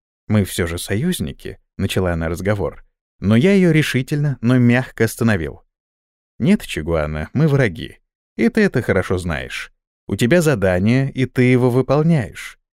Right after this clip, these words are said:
Я не буду тебя убивать, лучше дам веревку, как ты хотела при нашей первой встрече.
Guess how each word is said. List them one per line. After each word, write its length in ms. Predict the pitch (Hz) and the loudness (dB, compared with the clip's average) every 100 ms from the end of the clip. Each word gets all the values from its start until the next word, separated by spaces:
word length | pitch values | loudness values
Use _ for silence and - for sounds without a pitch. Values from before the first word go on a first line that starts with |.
| _ _ - | _ _ -2
Я 160 | 190 | 4
не 140 | 240 247 | 6 6
буду 200 | 254 240 | 4 2
тебя 280 | - 85 80 | 0 -2 0
убивать, 420 | 92 85 78 - | 0 0 -2 -2
лучше 300 | 196 226 208 | -2 0 2
дам 180 | 190 180 | 4 6
веревку, 540 | 190 120 - - 67 | 4 2 -2 -12 -8
как 200 | - 190 | -2 0
ты 100 | 175 | 0
хотела 360 | 175 165 151 131 | 0 2 2 4
при 120 | 139 | 2
нашей 260 | 135 - | 2 0
первой 260 | 113 117 107 | 0 2 2
встрече. 520 | - - 78 - - | -2 -6 -10 -12 -16